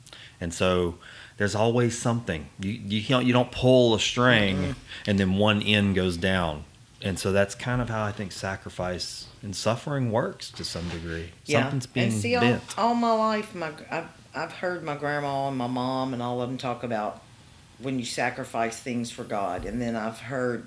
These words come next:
Speaker 2: you know, other, other things. Like I'll say, for instance, I've never sat still long enough to view his beauty as a sign of his promises.
Speaker 1: Mm.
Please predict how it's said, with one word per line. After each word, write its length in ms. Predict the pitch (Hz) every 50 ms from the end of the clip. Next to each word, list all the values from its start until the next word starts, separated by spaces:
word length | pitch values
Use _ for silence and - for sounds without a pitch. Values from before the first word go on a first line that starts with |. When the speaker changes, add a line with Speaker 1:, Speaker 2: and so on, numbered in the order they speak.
| - -
Speaker 2:
you 120 | - 143
know, 180 | 143 123 - -
other, 520 | - 117 147 160 160 156 139 135 127 113 - - - - - - - - - - - - - - - - - -
other 180 | - 165 160 156
things. 340 | 143 - - 135 131 127 123
Like 220 | 143 139 135 -
I'll 100 | 135 131
say, 220 | 131 - - 139 123
for 300 | 120 - - 127 113 - -
instance, 720 | 120 135 127 123 - - - 113 - - - - - - - - - - - - - - - - - - - - - - - - - -
I've 180 | 120 131 147 156
never 280 | 160 160 175 170 175
sat 340 | 170 - - - 143 92 -
still 400 | - - - - 185 170 160 156
long 300 | 156 147 143 131 135 131
enough 300 | 131 139 127 117 113 - - - -
to 140 | - - 131
view 580 | 120 123 120 - - 135 131 131 135 139 139
his 320 | 131 - - 117 107 107 -
beauty 640 | - - - 139 156 170 165 143 135 120 127 123 123 - - - - - - - - - - - - - - - - - - - - - - - - - - - - - - -
as 260 | 127 127 131 123 -
a 100 | - -
sign 540 | 90 - - - 131 127 127 123 123 123 123
of 160 | 104 101 98
his 140 | - 113 -
promises. 840 | - - - 127 139 143 143 139 95 80 - - - - - - - - - - 98
Speaker 1:
Mm. 300 | 98 98 95 92 87